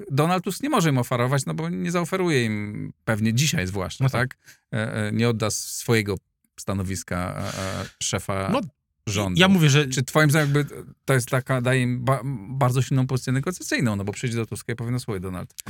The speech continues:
Speaker 2: ten
Speaker 1: mi
Speaker 2: rząd,
Speaker 1: tu
Speaker 2: nowy
Speaker 1: pra-,
Speaker 2: rząd,
Speaker 1: proponuje
Speaker 2: na razie, na razie ideały są ideałami, rząd jest, y, rząd się t-, będzie tworzył. Dzisiaj, kiedy rozmawiamy w czwartek, jest, y, zarząd Platformy, który da nowy mandat, no,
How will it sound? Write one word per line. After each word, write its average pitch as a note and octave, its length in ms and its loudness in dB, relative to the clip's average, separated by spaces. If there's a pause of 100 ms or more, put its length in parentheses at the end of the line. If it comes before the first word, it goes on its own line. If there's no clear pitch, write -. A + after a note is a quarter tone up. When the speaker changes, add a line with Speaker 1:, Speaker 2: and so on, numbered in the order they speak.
Speaker 2:
ten D#3+ 120 6
Speaker 1:
mi C3+ 60 4
Speaker 2:
rząd, D#3 160 6
Speaker 1:
tu C#3+ 60 2
Speaker 2:
nowy - 160 6
Speaker 1:
pra-, D#3+ 40 8
Speaker 2:
rząd, D3 220 6
Speaker 1:
proponuje B2 380 6
Speaker 2:
na - 60 6
razie, B3+ 240 2
na G3 100 4
razie G#3+ 160 2
ideały F3 340 6
są D#3 160 0
ideałami, C#3 640 4
rząd C3+ 220 2
jest, C3 280 0
y, B2 220 4 (380)
rząd C3+ 240 4
się C#3+ 140 4
t-, - 200 -14 (140)
będzie C3 260 6
tworzył. A#2 720 4
Dzisiaj, A#2+ 440 0
kiedy A#2+ 140 -10
rozmawiamy A2+ 400 0
w - 40 -16
czwartek, - 500 -4 (440)
jest, A2+ 480 -2
y, A2 120 0
zarząd A2 300 0
Platformy, G#2+ 440 -4
który G#2+ 140 -2
da G2+ 320 -2
nowy G2 320 -4
mandat, G2 540 -4
no, C#3+ 300 -10